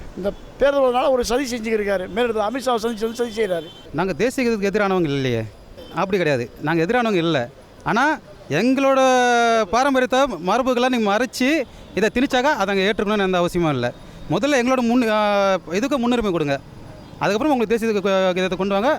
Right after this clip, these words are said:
Speaker 2: நாங்களும் அதுவும் நாங்க இது பண்ணுவோம். நிச்சயமா ஏற்றுக்கொள்ள முடியாதுங்க. ஏன்னா ஒவ்வொரு மாநிலத்துக்குன்னு ஒவ்வொரு தனி இது இருக்கு, கொள்கைகள், கோட்பாடு இருக்கு. அதை வந்து இவங்க வந்து ஒரு விஷயத்தை திணிச்சு நாங்க அதை சொல்லணும்னு எந்த கட்டாயமும் கிடையாது. ஏன் இது இவங்க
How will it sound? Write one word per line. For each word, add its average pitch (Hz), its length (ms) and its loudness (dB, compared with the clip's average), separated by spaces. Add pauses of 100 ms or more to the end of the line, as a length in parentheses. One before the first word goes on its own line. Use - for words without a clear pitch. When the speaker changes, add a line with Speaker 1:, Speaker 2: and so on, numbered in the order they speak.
(140)
Speaker 2:
நாங்களும் 214 300 0
அதுவும் 226 260 0
நாங்க 170 140 0 (1040)
இது 139 140 -2
பண்ணுவோம். 110 240 -4 (440)
நிச்சயமா 214 340 -2
ஏற்றுக்கொள்ள 160 360 -2
முடியாதுங்க. 113 340 -2 (1120)
ஏன்னா 202 140 -2 (100)
ஒவ்வொரு 208 320 2
மாநிலத்துக்குன்னு 208 560 0
ஒவ்வொரு 190 240 2 (300)
தனி 202 160 0 (120)
இது 170 160 0
இருக்கு, 135 200 -4 (100)
கொள்கைகள், 185 360 0
கோட்பாடு 147 320 -2
இருக்கு. 123 180 -6 (840)
அதை 196 100 0 (100)
வந்து 220 180 0 (160)
இவங்க 214 180 0
வந்து 220 140 2
ஒரு 196 80 -2
விஷயத்தை 208 260 -6
திணிச்சு 233 340 -2 (240)
நாங்க 185 180 0
அதை 170 140 -2
சொல்லணும்னு 202 460 0
எந்த 180 140 -2
கட்டாயமும் 170 340 -2
கிடையாது. 131 260 -2 (420)
ஏன் 240 160 0
இது 208 120 0
இவங்க 254 180 2